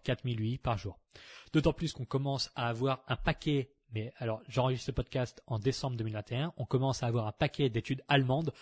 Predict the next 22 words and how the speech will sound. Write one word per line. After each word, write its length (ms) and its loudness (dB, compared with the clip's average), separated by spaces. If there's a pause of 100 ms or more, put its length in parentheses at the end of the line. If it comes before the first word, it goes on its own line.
(160)
montrant 500 0 (220)
la 80 0
corrélation 720 2
entre 240 0
le 80 4
développement 640 2 (220)
de 80 4
formes 340 4
graves 460 4
du 120 0
virus 480 2
imprononçable 720 4 (280)
et 200 4
de 120 2
la 80 4
carence 540 -2
en 60 0
vitamine 380 -2
D. 160 -6 (380)
À 80 4
comprendre, 680 2 (320)
soixante 560 2